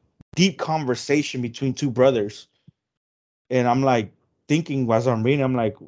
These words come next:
"Well, is his brother really possessing his dreams? Is it, or does he know his brother so well that he, this would be the kind of stuff that," you know, you understand what I'm,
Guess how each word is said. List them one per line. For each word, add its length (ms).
"Well, 380
is 180
his 140
brother 340
really 300
possessing 560
his 160
dreams? 800
Is 760
it, 320
or 300
does 260
he 380
know 360
his 160
brother 280
so 300
well 640
that 160
he, 120
this 300
would 140
be 140
the 100
kind 240
of 80
stuff 240
that," 240
you 120
know, 120
you 120
understand 340
what 120
I'm, 120